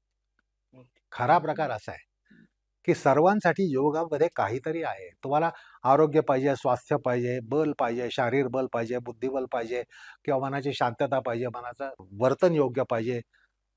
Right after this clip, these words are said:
Speaker 2: अयोग्य वर्तन टळायला पाहिजे. तर या सगळ्या गोष्टी तुम्ही कुठून घ्याल, तो इथे योगशास्त्र आहे. त्यामुळे प्रत्येक माणसासाठी योगशास्त्रात काहीतरी आहे. योगशास्त्र समग्र सगळ्यांसाठी नाहीये.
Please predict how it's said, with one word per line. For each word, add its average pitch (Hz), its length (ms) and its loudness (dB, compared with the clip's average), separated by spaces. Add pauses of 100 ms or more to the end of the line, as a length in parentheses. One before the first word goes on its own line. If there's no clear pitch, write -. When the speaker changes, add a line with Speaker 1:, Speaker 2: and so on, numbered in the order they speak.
Speaker 2:
अयोग्य 143 400 4
वर्तन 143 380 4
टळायला 135 360 6
पाहिजे. 107 260 -8
तर 190 340 0 (360)
या 147 80 4
सगळ्या 143 420 0
गोष्टी 170 320 -2
तुम्ही 151 320 -4
कुठून 165 460 -6
घ्याल, 104 500 -6 (440)
तो 135 40 -8
इथे 127 280 -8
योगशास्त्र 110 640 -10
आहे. - 160 -20 (1300)
त्यामुळे 143 220 -2 (300)
प्रत्येक 202 480 6
माणसासाठी 165 500 0
योगशास्त्रात 170 720 0 (100)
काहीतरी 139 400 -2
आहे. 110 300 -6 (340)
योगशास्त्र 160 720 0 (120)
समग्र 190 380 2
सगळ्यांसाठी 151 580 -2
नाहीये. - 360 -20